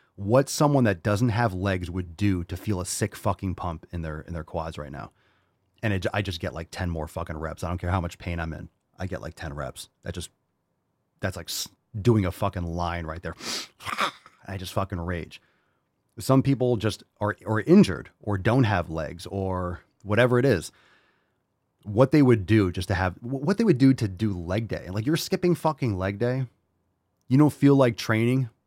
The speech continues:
What anyone that doesn't have legs would do to be able to train legs. Just, i-, it's a s-, it's not a, a silly thing to think about. It's legitimate.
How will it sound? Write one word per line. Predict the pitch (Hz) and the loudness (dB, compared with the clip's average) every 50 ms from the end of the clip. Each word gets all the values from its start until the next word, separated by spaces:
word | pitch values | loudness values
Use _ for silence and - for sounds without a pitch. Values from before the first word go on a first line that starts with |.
| _ _ _ _ _ _ _ _ _ _ _ _ _ _ _ _ _ _ | _ _ _ _ _ _ _ _ _ _ _ _ _ _ _ _ _ _
What | - 113 127 127 - | -2 -2 0 0 0
anyone | 123 123 143 151 156 139 131 127 | 2 4 6 6 8 8 8 6
that | 120 107 98 92 | 6 4 4 2
doesn't | - 101 101 95 104 | 2 0 2 2 2
have | 80 92 98 85 82 | 0 0 -2 -2 0
legs | 92 95 95 85 82 | 0 0 0 -2 -4
would | 87 82 78 78 | -6 -8 -8 -8
do | - 95 87 82 73 69 - 80 _ _ _ _ _ _ _ _ _ _ _ _ - | -6 -4 -4 -4 -4 -8 -12 -16 _ _ _ _ _ _ _ _ _ _ _ _ -12
to | - 92 | -10 -4
be | 85 98 | -2 -2
able | 90 85 82 87 | -2 -2 -4 -6
to | - 87 | -8 -8
train | - - 87 82 80 73 | -8 -8 -8 -8 -8 -10
legs. | 73 67 - - - - _ _ _ _ _ _ _ _ _ _ _ _ _ _ _ _ _ _ _ _ _ | -12 -14 -14 -18 -20 -20 _ _ _ _ _ _ _ _ _ _ _ _ _ _ _ _ _ _ _ _ _
Just, | - 143 147 - - | -4 -4 -4 -4 -6
i-, | - 120 | -8 -8
it's | 127 - 139 - | -4 -4 -2 -2
a | - | -2
s-, | 131 - - - | -2 -4 -4 -12
it's | - 95 87 90 113 123 - - | -12 -14 -10 -8 -8 -6 -4 0
not | 117 123 139 147 127 | 2 2 4 6 4
a, | 104 95 87 82 80 _ _ _ - | 4 4 2 -2 -6 _ _ _ -10
a | 101 | -8
silly | - - - 139 120 107 104 | -6 0 2 4 4 4 2
thing | 90 - 104 92 90 | 2 0 0 -2 -2
to | 82 85 | -4 -6
think | 80 - 131 151 - | -4 -2 -2 -2 -2
about. | 87 76 - - - _ _ _ _ _ _ _ _ _ _ _ _ _ _ _ _ _ _ _ _ _ _ _ _ _ | -4 -10 -10 -12 -16 _ _ _ _ _ _ _ _ _ _ _ _ _ _ _ _ _ _ _ _ _ _ _ _ _
It's | - 98 - - | -8 -8 -8 -6
legitimate. | 95 92 87 92 95 110 117 87 76 - | -8 -8 -6 -4 -2 -2 -2 -2 -4 -8